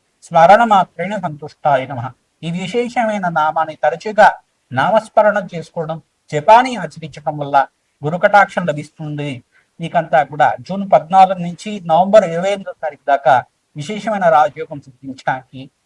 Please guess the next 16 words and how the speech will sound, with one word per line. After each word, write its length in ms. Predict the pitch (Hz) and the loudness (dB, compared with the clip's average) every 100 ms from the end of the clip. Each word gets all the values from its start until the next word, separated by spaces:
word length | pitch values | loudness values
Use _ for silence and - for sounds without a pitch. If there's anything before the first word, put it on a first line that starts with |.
| _ 143 | _ -4
అదృశ్య 360 | 143 214 220 233 | -2 -6 -6 -6
యోగం 160 | 208 180 | -6 -6
కలిసి 200 | 147 - | -6 -4
రావడానికి 440 | 147 143 127 156 - 139 | -4 -4 -6 -8 -6 -6
ఆస్కారం 320 | 139 156 147 139 | -4 -4 -4 -4
ఉంటుంది. 300 | 123 135 135 - _ _ - | -10 -12 -14 -18 _ _ -10
మీరు 140 | 151 147 | -8 -6
జపహోమాది 600 | 156 220 220 220 220 214 202 | 2 6 6 6 4 4 4
కార్యక్రమాల్లో 640 | 190 202 190 185 185 180 175 | 4 2 -4 0 0 4 4
భాగంగా 400 | 175 185 185 214 233 - _ _ _ | 4 0 2 2 2 -6 _ _ _
శనీశ్వరుడికి, 800 | 185 208 226 - 202 180 165 202 190 | -4 -4 -6 -2 -2 -2 -10 -12 -8
బృహస్పతికి, 720 | 151 175 202 - 190 160 - 202 202 190 | -4 -2 -4 -6 -8 -10 -16 -16 -14 -10
అంగారకుడికి, 760 | 190 226 226 202 170 160 - 196 - | -2 2 2 2 -6 -12 -14 -16 -14
శుక్రుడికి, 520 | 190 208 185 - 175 - _ _ _ - | -12 -10 -10 -10 -14 -18 _ _ _ -16
ఇక్కడ 220 | 196 220 - - | 0 2 2 0
సూర్య 260 | 185 226 | -6 -6